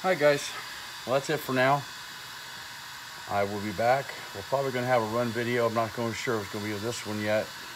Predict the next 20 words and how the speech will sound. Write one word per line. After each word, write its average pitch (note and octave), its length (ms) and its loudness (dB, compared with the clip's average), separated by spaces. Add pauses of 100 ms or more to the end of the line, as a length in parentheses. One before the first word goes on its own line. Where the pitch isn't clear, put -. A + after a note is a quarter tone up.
(600)
but G2 140 -2
maybe G#2 220 -2
we'll G2+ 140 -4
take G#2+ 260 -4
the G#2+ 100 0
other G#2+ 100 2
ones G#2 200 -2
out G#2 160 2
for - 160 -8
a G2+ 200 -2
run. G2+ 160 0
I - 1160 -10
still A2+ 180 0
have A2 260 6
the G2 80 -4
Vette G#2 400 2
back G#2 220 0
here A2 120 -4
behind G#2+ 360 0
me. G#2 100 -4